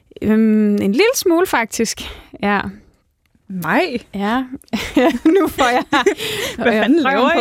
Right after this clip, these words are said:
Speaker 2: I?
Speaker 1: kummet. Jamen, det ved jeg ikke. Drik-, bare drikker en kop kaffe og, og, ja, går en tur og,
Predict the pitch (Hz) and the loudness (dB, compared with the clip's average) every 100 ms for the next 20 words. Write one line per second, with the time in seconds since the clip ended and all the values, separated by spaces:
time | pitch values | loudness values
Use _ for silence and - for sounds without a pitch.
0 | 320 311 254 262 - 202 208 202 196 190 | 0 0 0 -2 -2 -2 0 0 -2 -4
1 | 185 - - 269 269 202 233 - _ - | -8 -6 -2 0 0 0 -4 -6 _ -8
2 | 202 214 - - 190 233 233 247 269 247 | -4 -4 -6 -8 -2 0 2 0 0 -2
3 | 226 233 262 311 262 214 208 220 - - | -4 -4 -4 0 0 2 0 -2 -6 -2
4 | 196 190 190 190 196 190 _ 220 208 220 | 0 0 -2 -4 -6 -10 _ -10 -6 0
5 | 247 220 269 285 - 208 202 196 196 196 | 0 0 0 0 -2 -2 -2 -2 -2 -4